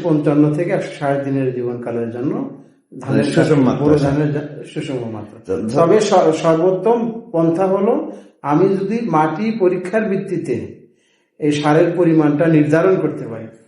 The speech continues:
Speaker 1: সেটা হলো সর্বোত্তম।
Speaker 2: তাহলে কৃষক ভাইদের জন্য আপনার সাজেশন হলো কি স্যার, যে মাটি পরীক্ষা করে
Speaker 1: কৃষক,
Speaker 2: সার নির্ধারণ
Speaker 1: হ্যাঁ,
Speaker 2: করা?
Speaker 1: কৃষক কিন্তু তার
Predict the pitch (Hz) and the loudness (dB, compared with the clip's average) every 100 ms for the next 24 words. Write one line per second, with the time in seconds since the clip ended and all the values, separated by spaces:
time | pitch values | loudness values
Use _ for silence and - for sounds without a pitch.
0 | _ _ - 190 190 165 170 - 151 127 | _ _ -6 -2 0 0 0 2 0 0
1 | 117 - - - - _ _ _ - 147 | -4 -8 -16 -20 -20 _ _ _ -2 -2
2 | 147 165 202 208 220 226 220 220 220 214 | -2 -2 0 2 2 2 4 4 4 2
3 | 208 185 180 190 180 131 98 87 85 87 | 0 -2 -2 0 2 2 0 -2 -6 -8
4 | - 92 127 151 190 190 190 196 196 220 | -6 -2 0 0 0 0 2 2 2 0
5 | 208 208 214 226 165 147 170 156 147 131 | 2 2 2 2 2 0 0 0 0 0
6 | 135 - - - 214 - 233 233 226 220 | -4 -8 -14 -16 -12 0 2 2 -2 -4
7 | 220 233 233 180 | -2 -2 2 2